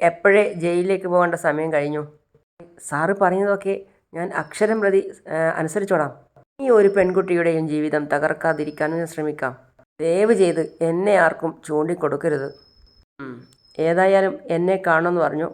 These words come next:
കണ്ടു. ഇനി കൂടുതൽ സംസാരിക്കണ്ട, പൊക്കോ. ശരി സാർ. നിക്ക്. ഉം, എന്താ സാറേ?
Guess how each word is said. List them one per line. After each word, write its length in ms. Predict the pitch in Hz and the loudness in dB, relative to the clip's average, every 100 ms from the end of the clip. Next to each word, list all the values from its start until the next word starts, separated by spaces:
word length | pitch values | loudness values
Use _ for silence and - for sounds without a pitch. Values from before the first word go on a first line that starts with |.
| - | -4
കണ്ടു. 260 | 170 147 - - _ _ _ _ _ 220 | -2 -2 -6 -10 _ _ _ _ _ -12
ഇനി 320 | 208 202 - _ | -8 -10 -12 _
കൂടുതൽ 400 | - 190 220 220 | 0 2 4 2
സംസാരിക്കണ്ട, 580 | 190 165 165 156 139 147 | 2 2 0 -2 -4 -4
പൊക്കോ. 640 | - - 151 147 135 - _ _ _ _ _ _ _ _ | -8 -8 -4 -4 -4 -8 _ _ _ _ _ _ _ _
ശരി 240 | - 180 | -2 0
സാർ. 320 | 180 175 143 - - _ _ _ _ _ _ - - | 2 2 0 -4 -20 _ _ _ _ _ _ -20 -14
നിക്ക്. 420 | 160 165 190 175 147 _ _ _ _ | -10 -4 2 2 0 _ _ _ _
ഉം, 300 | 147 147 143 - | -10 -8 -8 -6
എന്താ 200 | 156 190 | 0 0
സാറേ? 340 | 196 175 170 | 2 0 -2